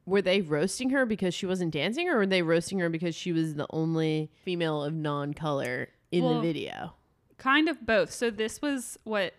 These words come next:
Speaker 2: the specific tweet said. "A perfect visual indication of black women having to do the most and white women doing the bare minimum to get somewhere." Comparing Kylie, who was just opening the door, to Normani, who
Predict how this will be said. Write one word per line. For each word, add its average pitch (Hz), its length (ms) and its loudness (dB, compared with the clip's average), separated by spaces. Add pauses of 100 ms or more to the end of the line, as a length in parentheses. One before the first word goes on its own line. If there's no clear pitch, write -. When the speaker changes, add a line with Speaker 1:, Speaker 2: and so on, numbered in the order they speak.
(200)
Speaker 2:
the 196 200 -8
specific 196 680 -8 (100)
tweet - 300 -8
said. - 340 -6 (520)
"A 226 80 -4
perfect 311 400 -4
visual 247 460 0
indication 226 600 -2
of 190 140 -4
black 190 320 2
women 214 240 0
having 208 300 -2
to 208 80 -6
do 214 200 -2
the 208 80 -2
most 190 480 -2
and 196 140 -2
white 190 260 0
women 202 240 -2
doing 196 240 0
the 196 60 -2
bare 196 260 -2
minimum 185 360 -6
to 196 100 -10
get 180 240 -6
somewhere." 151 360 -6 (280)
Comparing 269 540 2
Kylie, 269 540 4
who 240 80 -2
was 214 120 -6
just 202 180 -6
opening 196 340 -4
the 190 60 -6
door, 214 320 2
to 196 380 -8
Normani, 208 840 0 (520)
who 226 640 2